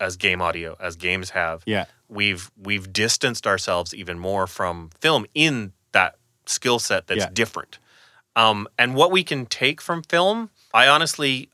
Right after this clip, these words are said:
Speaker 1: I can't say 'cause I'm, I'm not exposed to what they're doing, like,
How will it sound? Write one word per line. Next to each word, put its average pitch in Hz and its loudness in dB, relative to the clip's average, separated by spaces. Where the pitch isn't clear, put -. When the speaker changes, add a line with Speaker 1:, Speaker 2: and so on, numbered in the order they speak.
Speaker 1:
I 120 2
can't 151 -2
say 160 0
'cause 117 -6
I'm, 113 2
I'm 117 -2
not 120 2
exposed 151 -4
to 120 -8
what 90 -4
they're 92 -12
doing, 85 -12
like, 95 -6